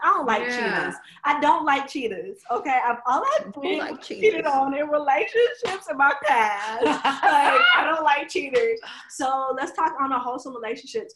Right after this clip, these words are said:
Speaker 1: When you're in a relationship,
Speaker 2: That's important.
Speaker 1: it's important.
Speaker 2: 'Cause it's, it allows you to connect with your partner.
Speaker 1: Yes.
Speaker 2: You know?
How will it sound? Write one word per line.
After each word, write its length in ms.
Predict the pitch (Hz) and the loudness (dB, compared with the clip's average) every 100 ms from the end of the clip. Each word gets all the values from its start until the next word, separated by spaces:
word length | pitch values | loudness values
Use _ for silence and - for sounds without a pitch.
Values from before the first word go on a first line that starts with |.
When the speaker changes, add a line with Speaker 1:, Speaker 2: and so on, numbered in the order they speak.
| _ - | _ -4
Speaker 1:
When 160 | 226 | -2
you're 100 | 269 - | -2 -4
in 160 | 214 262 | -6 -4
a 80 | |
relationship, 840 | 254 247 240 302 294 285 285 - - _ _ _ _ _ _ _ _ 165 | -4 -4 -4 -4 -8 -6 -8 -8 -16 _ _ _ _ _ _ _ _ -6
Speaker 2:
That's 280 | 170 170 | -4 -4
important. 440 | 160 - 147 135 185 | -8 -14 -16 -12 -8
Speaker 1:
it's 180 | 214 - | -8 -8
important. 560 | 208 - 170 - 90 _ _ - | -10 -10 -14 -16 -20 _ _ -12
Speaker 2:
'Cause 180 | 233 220 | -6 -4
it's, 200 | 226 226 | -4 -6
it 220 | 220 - 220 | -8 -6 -2
allows 500 | 226 226 214 214 202 | -2 2 0 0 -6
you 100 | 202 | -12
to 100 | 175 | -12
connect 420 | 175 185 170 170 165 | -12 -12 -12 -10 -12
with 160 | 165 | -12
your 120 | 143 | -12
partner. 360 | - 151 131 _ _ | -14 -16 -16 _ _
Speaker 1:
Yes. 640 | - 240 277 294 254 220 180 | -14 -10 -8 -6 -4 -4 -6
Speaker 2:
You 100 | |
know? 80 | 180 | -10